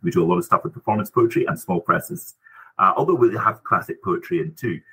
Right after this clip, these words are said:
But that means that we've got a really well put together, even if I say so myself, really well put together poetry section, because I'm big on poetry. Elsa and Viv are as well. Uh, it's something that all three of us, uh, share a, a love of. But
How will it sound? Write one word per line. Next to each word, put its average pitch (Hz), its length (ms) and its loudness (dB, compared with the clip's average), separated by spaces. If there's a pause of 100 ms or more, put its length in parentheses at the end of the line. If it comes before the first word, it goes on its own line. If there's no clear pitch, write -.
(300)
But 113 260 2
that 113 160 4
means 107 240 -2
that 95 100 -6
we've 98 140 -2
got 92 140 2
a 92 60 2
really 101 380 2
well 87 240 4
put - 220 -4
together, 85 360 2
even 82 200 -2
if 76 80 -8
I 76 80 -2
say 80 160 0
so 80 120 -2
myself, 80 360 2
really 113 260 4
well 107 160 4
put - 160 2
together 92 280 2
poetry - 380 0
section, - 400 -4 (160)
because - 280 -4 (300)
I'm 120 180 4
big 113 140 6
on 95 140 0
poetry. 92 500 0 (220)
Elsa 165 240 2
and 104 100 2
Viv - 180 2
are 82 200 2
as 80 120 -4
well. 85 360 2
Uh, 85 240 2
it's 87 200 0
something 90 240 2
that 85 60 0
all 90 140 0
three 101 240 0
of 87 80 4
us, - 380 -2
uh, 80 420 2
share 78 420 0
a, - 240 2
a - 20 2
love 85 200 2
of. 82 160 -4 (540)
But 98 260 0